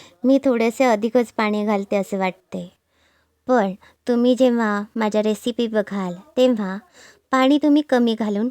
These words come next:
घट्ट चटणी तयार करू शकता. आणि आणखी एक कारण म्हणजे घरामध्ये वयस्कर लोक असल्यामुळे थोडीशी पातळ चटणी असली की त्यांना घावन खाण्यासाठी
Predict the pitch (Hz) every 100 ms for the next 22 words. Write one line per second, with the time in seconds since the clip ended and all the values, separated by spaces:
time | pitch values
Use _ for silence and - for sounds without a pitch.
0 | 240 247 277 302 294 220 - 240 226 190
1 | 180 - 208 226 - 226 _ 185 170 -
2 | _ _ _ _ _ 254 269 _ _ _
3 | _ _ _ 208 214 220 226 - 202 202
4 | - 233 220 233 208 208 208 208 208 202
5 | 254 233 196 117 _ - 240 220 226 233
6 | 233 254 226 214 202 - - 220 214 208
7 | 202 196 - 196 196 240 202 190 _ -
8 | - _ - 247 240 - 269 220 202 214
9 | 220 240 226 233 220 220 - 247 202 _
10 | - 269 254 247 262 220 208 214 220 -
11 | 202 196 - 214